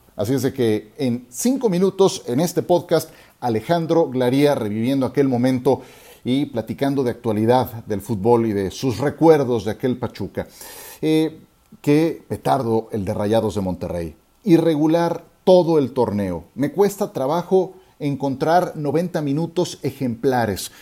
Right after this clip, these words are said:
Fue un equipo que jugó bien solamente por ratos y eso le termina explotando en las manos en su eliminación ante Santos Laguna. Funes Mori se peleó con el gol en el momento menos indicado.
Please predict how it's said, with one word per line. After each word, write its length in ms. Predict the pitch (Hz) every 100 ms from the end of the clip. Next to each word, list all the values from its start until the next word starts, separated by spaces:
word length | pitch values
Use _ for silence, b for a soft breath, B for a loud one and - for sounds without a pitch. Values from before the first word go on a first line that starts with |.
| B
Fue 120 | 156
un 80 | 170
equipo 300 | 135 - 175
que 100 | 139
jugó 260 | 120 139 147
bien 300 | 147 160 151
solamente 640 | - 156 151 151 147 143
por 340 | - 120 110
ratos 460 | 156 185 185 208 202
y 120 | 170
eso 180 | 170 180
le 100 | 156
termina 480 | - 127 127 170 185
explotando 680 | 185 - 131 127 156 170 170
en 100 | 147
las 180 | 120 113
manos 440 | 143 143 143 - B B B
en 160 | 127 131
su 120 | 135
eliminación 680 | 120 120 113 110 - 147 147
ante 320 | 135 120 120
Santos 640 | 107 - 131 127 127 123 -
Laguna. 500 | 113 98 107 98 90 B B B B B
Funes 360 | 147 151 123
Mori 400 | 165 196 208 208
se 180 | - 147
peleó 380 | - 135 175 190
con 160 | 175
el 100 | 139
gol 340 | 131 175 190 -
en 160 | 143 127
el 100 | 127
momento 560 | 127 131 156 170 175
menos 720 | 156 147 165 170 175 170 - -
indicado. 800 | 127 117 110 - 139 131 95